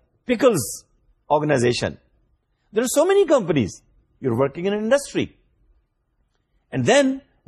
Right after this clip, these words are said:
working in the globe, you are not the only one. There are so many pickle companies in the world. And you have to compete.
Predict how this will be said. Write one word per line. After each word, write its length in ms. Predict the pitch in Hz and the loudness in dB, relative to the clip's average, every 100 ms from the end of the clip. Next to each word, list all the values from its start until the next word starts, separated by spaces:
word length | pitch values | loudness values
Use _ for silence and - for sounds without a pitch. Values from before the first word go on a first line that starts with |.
| 151 | -2
working 260 | 208 240 | 0 0
in 120 | 208 175 | 2 2
the 160 | 151 | 0
globe, 480 | 117 175 262 202 - - _ _ _ _ _ _ _ - | 2 4 4 2 0 -20 _ _ _ _ _ _ _ -2
you 100 | 135 | 0
are 80 | 131 | 2
not 120 | 202 | 2
the 160 | 190 135 196 | 2 2 2
only 200 | 302 143 | 2 2
one. 100 | 104 90 _ _ _ - | -2 -6 _ _ _ -6
There 100 | 110 | -6
are 80 | 92 - 180 | -6 -4 -2
so 80 | 285 | 0
many 160 | 320 320 | 0 -2
pickle 280 | 262 226 214 175 | -2 0 0 0
companies 440 | 156 135 139 135 117 - | -4 -4 -6 -6 -8 -12
in 40 | |
the 160 | 123 117 | -8 -4
world. 300 | 170 208 95 - _ _ _ _ _ _ _ _ - | -2 -2 -6 -10 _ _ _ _ _ _ _ _ -10
And 120 | - | -6
you 120 | 185 | -4
have 160 | 104 98 | -4 -4
to 100 | - 190 | -6 -6
compete. 360 | 160 320 - | -6 -10 -12